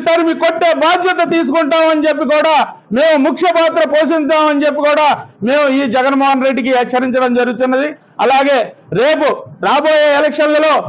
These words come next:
తెలుగుదేశం, జనసేన అభ్యర్థుల్ని మేము నగ్గించి తీరుతామని చెప్పి మా భవిష్యత్తును మేము నిలబెట్టుకుంటామని చెప్పి కూడా ఈ సభాముఖంగా మా రాష్ట్ర బ్రాందీ షాప్ వర్కర్స్ యూనియన్ సభ్యులందరికీ కూడా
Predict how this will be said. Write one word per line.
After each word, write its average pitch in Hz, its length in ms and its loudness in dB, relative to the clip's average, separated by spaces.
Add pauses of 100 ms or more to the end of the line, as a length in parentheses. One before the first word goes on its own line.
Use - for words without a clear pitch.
(200)
తెలుగుదేశం, 294 540 0 (120)
జనసేన 285 360 0 (120)
అభ్యర్థుల్ని 330 600 0 (340)
మేము 302 180 2 (100)
నగ్గించి 311 460 0
తీరుతామని 302 640 0
చెప్పి 302 240 -2 (340)
మా 262 80 2 (140)
భవిష్యత్తును 320 580 0
మేము 294 220 2
నిలబెట్టుకుంటామని 285 720 0
చెప్పి 240 200 -2
కూడా 277 200 2 (380)
ఈ 262 40 0 (100)
సభాముఖంగా 262 680 0 (360)
మా 247 100 2 (120)
రాష్ట్ర 254 300 0
బ్రాందీ 254 340 0
షాప్ 247 200 0
వర్కర్స్ 247 340 0
యూనియన్ 247 260 -2
సభ్యులందరికీ 240 540 -2
కూడా 247 140 2